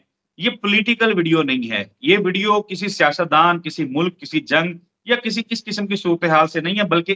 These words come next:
انڈیویجولی آپ کے جو مسائل ہیں، آپ کی زندگی کے جو معاملات ہیں، ہم سب کے جو معاملات ہیں،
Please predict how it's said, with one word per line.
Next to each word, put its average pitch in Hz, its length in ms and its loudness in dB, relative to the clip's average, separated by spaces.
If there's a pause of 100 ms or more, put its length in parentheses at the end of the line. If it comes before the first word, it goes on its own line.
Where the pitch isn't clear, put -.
انڈیویجولی 170 640 2 (480)
آپ 190 260 6
کے 240 80 -2
جو 208 100 0
مسائل 147 380 0
ہیں، 143 160 0
آپ 160 240 2
کی 196 80 -4
زندگی 151 340 -6
کے 202 140 -6
جو 165 100 -2
معاملات 131 480 0
ہیں، 151 100 -4
ہم 180 180 2
سب 226 220 -6
کے 233 100 -2
جو 202 100 -2
معاملات 135 420 0
ہیں، 143 100 -4